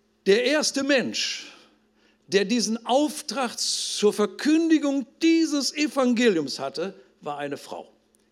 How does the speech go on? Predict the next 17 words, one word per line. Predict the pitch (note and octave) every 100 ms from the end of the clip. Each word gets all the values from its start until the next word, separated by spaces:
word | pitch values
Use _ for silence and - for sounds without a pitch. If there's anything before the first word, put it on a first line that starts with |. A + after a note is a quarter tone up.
| -
Kein | - E3+ F3
Mann, | D3+ A#2+
kein | - F3+ F#3+
Petrus, | E3+ F3 - D3+ -
kein | D3 D3+
Johannes, | C#3+ B2 B2+ B2+ - -
keiner | C#3 C#3+ C#3+
von | D3 C3+
den | C3 B2
Starken. | - C3 C3 - C3 G2 - _ _ - - -
Nein, | C3 E3 E3 - - _ _ -
die | D#3+
Maria | D#3 C3+ C3 D#3+ F3 F3 E3 - - _
bekommt | D3+ C#3+ - C3+ C#3+ -
den | C#3 A#2+
Auftrag | A2 A2+ - A2+ A2 - - _ _ _ -
und, | C3+ A#2+ - -